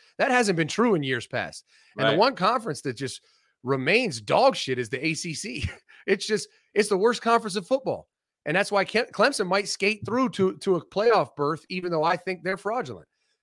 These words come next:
Speaker 1: The A C C
Speaker 2: So
Speaker 1: is bad.
Speaker 2: Uh, d-, Clemson, um, beat a dog shit fucking, what do you call it? Uh,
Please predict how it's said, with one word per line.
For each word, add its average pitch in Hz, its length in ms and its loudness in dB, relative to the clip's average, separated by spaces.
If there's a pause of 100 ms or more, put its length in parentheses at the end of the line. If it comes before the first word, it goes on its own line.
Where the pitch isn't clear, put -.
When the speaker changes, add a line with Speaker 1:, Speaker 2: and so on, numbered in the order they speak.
Speaker 1:
The 131 80 -8
A 156 80 -2
C 214 60 -2
C 202 420 4
Speaker 2:
So - 60 -10 (840)
Speaker 1:
is 113 120 -10
bad. 92 300 -10 (720)
Speaker 2:
Uh, 143 140 0 (360)
d-, - 80 -20 (160)
Clemson, 196 540 2
um, 160 520 6 (240)
beat 151 220 2
a 143 60 0
dog 135 320 4
shit 139 360 -2
fucking, 135 440 0
what 131 80 2
do 127 80 0
you - 40 -14
call 123 200 6
it? 123 80 0 (180)
Uh, 170 140 0